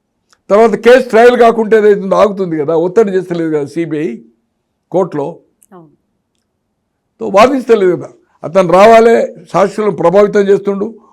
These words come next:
Speaker 1: ముఖ్యమంత్రి కేసు, కేసే ముఖ్యమంత్రి, ముఖ్యమంత్రి
Speaker 2: Hmm.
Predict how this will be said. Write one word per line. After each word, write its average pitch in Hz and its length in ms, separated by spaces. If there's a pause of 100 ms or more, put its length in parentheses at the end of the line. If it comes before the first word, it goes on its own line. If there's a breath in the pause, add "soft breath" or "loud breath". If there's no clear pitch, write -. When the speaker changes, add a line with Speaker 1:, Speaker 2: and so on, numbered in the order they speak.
(180 soft breath)
Speaker 1:
ముఖ్యమంత్రి 247 460 (160)
కేసు, 233 260
కేసే 247 260 (100)
ముఖ్యమంత్రి, 247 480
ముఖ్యమంత్రి 208 460 (420)
Speaker 2:
Hmm. 185 140